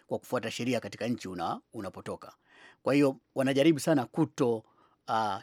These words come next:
tilia mashaka maamuzi ya vyombo vya kisheria. Kwa hiyo katika majukwaa, Donald Trump anaweza kuendelea kuitumia hii, lakini hai-, hai-, haitakuwa na nguvu sana kwa sababu F B I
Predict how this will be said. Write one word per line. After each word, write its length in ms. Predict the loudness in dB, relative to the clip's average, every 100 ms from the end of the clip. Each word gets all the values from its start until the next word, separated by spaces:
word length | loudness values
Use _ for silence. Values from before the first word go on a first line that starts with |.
| -4
tilia 300 | 4 6 4
mashaka 560 | 2 0 0 -4 -10 -12 _
maamuzi 680 | -4 -2 -2 -4 -6 -10 -12 _ _ _
ya 120 | -6
vyombo 280 | -2 -2 -2
vya 80 | -6
kisheria. 460 | -8 -10 -10 -10 -14 _ -20 0
Kwa 100 | 6
hiyo 200 | 8 6 2 _ _ _ _ _
katika 280 | 0 6 8
majukwaa, 540 | 8 8 8 8 4 -8 -18
Donald 320 | -2 0 2 2
Trump 240 | 0 2
anaweza 280 | 0 0 -2
kuendelea 380 | -2 -2 -2 -2
kuitumia 480 | -4 -8 -4 -2
hii, 320 | -2 -4 -8 -14 _ _
lakini 420 | -6 -2 -2 -2
hai-, 320 | -2 -2 -2 -2
hai-, 320 | -4 -2 -4 -6
haitakuwa 580 | -2 0 -2 -2 -2 -2
na 120 | -2
nguvu 280 | -4 -6 -2
sana 240 | -2 -2
kwa 100 | -6
sababu 420 | -6 -6 -6 -10 -14 _
F 220 | -10 -10 -6
B 120 | -2
I 300 | -2 -4